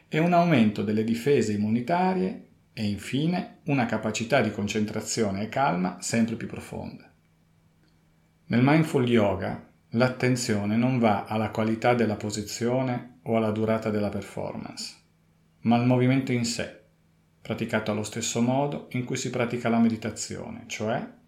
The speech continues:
mantenendo un'attenzione consapevole momento dopo momento, senza lottare per ottenere qualcosa, permettendo a noi stessi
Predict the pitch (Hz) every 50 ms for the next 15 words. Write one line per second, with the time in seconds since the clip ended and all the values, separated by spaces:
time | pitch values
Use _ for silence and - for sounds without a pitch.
0 | _ _ _ _ _ _ 117 117 117 113 117 113 113 120 117 113 113 113 113 110
1 | - - 110 110 107 - - 117 110 107 - 104 104 104 - - - 107 - -
2 | 123 127 139 143 147 156 156 156 151 - - - 104 107 113 120 117 117 117 123
3 | 131 131 - - - - - - 117 117 113 - 110 104 104 104 98 92 92 82
4 | 82 - - - - - - - _ _ _ _ _ _ _ _ _ _ _ -
5 | - 113 107 104 - - 101 98 101 101 - - - 117 117 120 123 123 123 117
6 | - - - 120 120 120 - - 113 110 113 107 104 - 101 107 104 - - 98
7 | 92 87 90 92 - - - - - _ _ _ _ _ _ _ _ _ _ _
8 | _ _ - 123 117 117 117 117 117 - 120 113 113 113 113 110 107 104 101 -
9 | - - - 117 113 120 117 - - - - - - - -